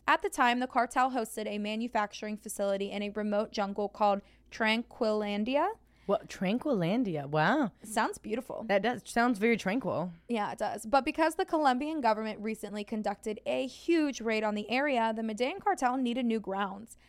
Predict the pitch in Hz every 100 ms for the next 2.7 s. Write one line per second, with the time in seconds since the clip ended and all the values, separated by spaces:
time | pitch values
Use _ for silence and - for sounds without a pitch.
0 | _ - 247 440 427 349 330 302 - 220
1 | 277 226 208 202 208 220 214 208 208 190
2 | - 196 190 190 190 190 -